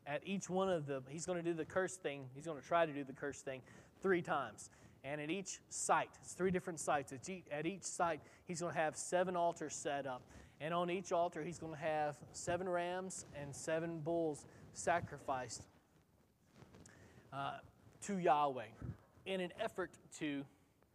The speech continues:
buy off the God of the universe so that he'll curse his people. Guess what happens?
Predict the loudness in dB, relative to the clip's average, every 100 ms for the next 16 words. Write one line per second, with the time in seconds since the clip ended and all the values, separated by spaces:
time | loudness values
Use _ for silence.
0 | -20 -20 -20 -20 _ -18 -18 -2 2 4
1 | 4 2 0 0 -2 -6 -20 -20 _ _
2 | _ _ -20 -6 -2 4 6 6 0 -6
3 | -4 -2 -2 -2 -4 -8 -10 -18 -18 -18
4 | -20 -20 -20 -14 -14 -8 -8 2 6 8
5 | 6 4 2 0 0 -2 -8 -8 -8 -8
6 | -12 -14 -18 -20 _ _ _ -4 -2 0
7 | 2 0 -2 -14 -16